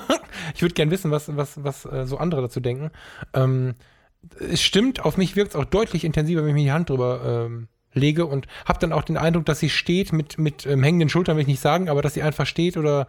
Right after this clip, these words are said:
so an der Scheibe, ohne dass diese Hand überhaupt irgendeine Funktion bekommt, finde ich viel, viel sauberer. Es kann aber sein, dass für viele Menschen die Hand das Besondere ist.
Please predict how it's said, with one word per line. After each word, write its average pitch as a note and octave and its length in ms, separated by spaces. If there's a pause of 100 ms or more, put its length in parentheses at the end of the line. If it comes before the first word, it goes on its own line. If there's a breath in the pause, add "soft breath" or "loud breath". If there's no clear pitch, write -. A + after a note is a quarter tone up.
(360 loud breath)
so D#3 320 (200 loud breath)
an D#3+ 180
der D#3 120
Scheibe, D#3+ 420
ohne E3+ 240
dass D3+ 120
diese D3 220
Hand D#3+ 180
überhaupt C#3+ 240
irgendeine D3 220
Funktion D3+ 300
bekommt, A2 300
finde C#3 260
ich - 160
viel, A3+ 540
viel F3+ 340
sauberer. C#3 520 (420 loud breath)
Es - 220
kann G#3+ 260
aber G3 260
sein, F#3 360
dass E3 140
für D3 100
viele F3 260
Menschen E3 300
die C3 120
Hand D#3+ 160
das C#3+ 100
Besondere C3 400
ist. - 260